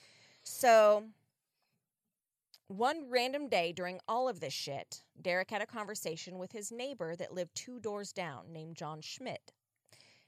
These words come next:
And John had been telling him about some of the neighbors, um, and had mentioned the Langfords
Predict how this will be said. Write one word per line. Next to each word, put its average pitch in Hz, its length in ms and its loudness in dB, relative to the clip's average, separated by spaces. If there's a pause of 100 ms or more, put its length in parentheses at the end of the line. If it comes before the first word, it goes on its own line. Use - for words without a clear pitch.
(100)
And 185 160 -14
John 403 320 0
had 226 120 -6
been 202 160 -6
telling 185 320 -6
him 185 160 -6
about 180 300 -4
some 175 220 -8
of 196 60 -10
the 240 60 -6
neighbors, 175 680 -8 (640)
um, 175 480 -4
and 202 180 -6
had 226 140 -8
mentioned 269 400 -6
the 240 100 -2
Langfords 233 1040 -6